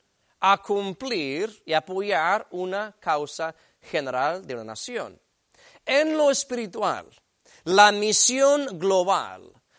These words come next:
que el Señor ha dejado a sus soldados, a sus ejércitos, a los individuos, es la propagación del Evangelio. Vayan a Marco dieciséis.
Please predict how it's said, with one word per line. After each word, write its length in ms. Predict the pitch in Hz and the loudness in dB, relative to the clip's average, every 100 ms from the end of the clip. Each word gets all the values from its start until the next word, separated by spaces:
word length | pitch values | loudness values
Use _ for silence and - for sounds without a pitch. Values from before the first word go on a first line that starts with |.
| _ | _
que 120 | - | 0
el 140 | 208 190 | 0 2
Señor 520 | 220 220 233 262 277 | 0 0 2 4 4
ha 80 | 254 | 2
dejado 580 | 226 208 196 165 156 | 0 0 0 2 2
a 60 | 160 | 0
sus 340 | - 247 262 | -2 -6 -6
soldados, 880 | - 220 185 180 180 220 294 - - _ - | -4 -4 0 2 2 0 -8 -14 -20 _ -4
a 160 | 202 220 | 0 0
sus 280 | - 277 214 | 0 -2 -2
ejércitos, 880 | 196 - 233 180 196 160 190 233 - | -4 0 0 0 -2 -4 -6 -6 0
a 160 | 185 190 | 2 2
los 360 | 214 254 - | 2 -2 -2
individuos, 1120 | 226 214 196 190 294 269 175 190 294 - - _ _ _ | -4 -4 -4 -4 -4 -2 -2 0 -2 -6 -16 _ _ _
es 300 | 240 254 190 | 2 2 4
la 180 | 190 180 | 2 2
propagación 1160 | 185 151 147 147 143 - 240 247 240 240 247 226 _ - | -2 0 0 0 -2 -4 -2 -2 -2 -4 -6 -10 _ -14
del 440 | 139 214 226 226 | -4 0 0 -2
Evangelio. 760 | 208 208 196 180 220 226 202 170 | -4 -2 -2 -2 -2 0 0 -2
Vayan 220 | 175 196 | -2 -2
a 20 | |
Marco 380 | 185 214 214 185 | 0 0 0 -6
dieciséis. 920 | 175 165 156 214 214 135 - - - | -8 -8 -8 -4 -4 -6 -12 -16 -20